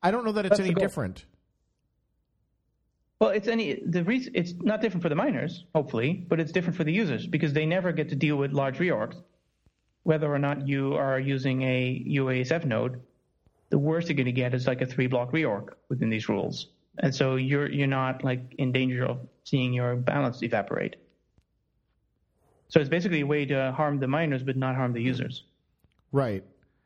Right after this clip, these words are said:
Speaker 1: Oh, so you're, okay, so your contention is essentially that this, the, the U A S F harmed both the miners and the users.
Speaker 2: Yes.
Speaker 1: Yeah.
Speaker 2: Like,
Speaker 1: I, I,
Speaker 2: very,
Speaker 1: I,
Speaker 2: very
Speaker 1: I don't think you're
Speaker 2: collateral
Speaker 1: wrong. I
Speaker 2: damage.
Speaker 1: think you're correct about that.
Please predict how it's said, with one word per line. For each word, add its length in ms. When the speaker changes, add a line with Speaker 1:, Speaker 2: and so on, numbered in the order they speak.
Speaker 1:
Oh, 140
so 120
you're, 300
okay, 200
so 140
your 120
contention 440
is 80
essentially 360
that 160
this, 180
the, 180
the 140
U 160
A 80
S 160
F 160
harmed 420
both 220
the 80
miners 320
and 200
the 60
users. 460
Speaker 2:
Yes. 420
Speaker 1:
Yeah. 240
Speaker 2:
Like, 280
Speaker 1:
I, 80
I, 40
Speaker 2:
very, 140
Speaker 1:
I, 80
Speaker 2:
very 160
Speaker 1:
I 40
don't 300
think 80
you're 100
Speaker 2:
collateral 60
Speaker 1:
wrong. 80
I 40
Speaker 2:
damage. 120
Speaker 1:
think 160
you're 100
correct 300
about 260
that. 240